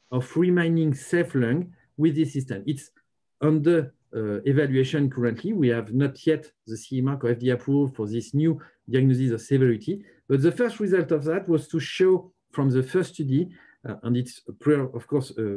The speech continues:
a preliminary study result, it is that when the, third, the patient arrive in the emergency department, we can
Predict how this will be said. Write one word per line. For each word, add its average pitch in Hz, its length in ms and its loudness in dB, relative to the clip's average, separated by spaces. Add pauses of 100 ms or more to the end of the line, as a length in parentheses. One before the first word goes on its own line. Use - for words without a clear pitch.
(140)
a 147 40 -10
preliminary 131 680 2
study 120 360 -4
result, 113 460 0 (380)
it 139 160 -2
is 202 160 0
that 143 240 -2 (460)
when 123 420 -2
the, 135 120 0
third, 185 340 0
the 131 120 -6
patient 185 320 2
arrive 156 460 0
in 135 120 2
the 123 240 -2
emergency 139 560 0
department, 139 640 -2 (420)
we 175 180 2
can 160 440 -2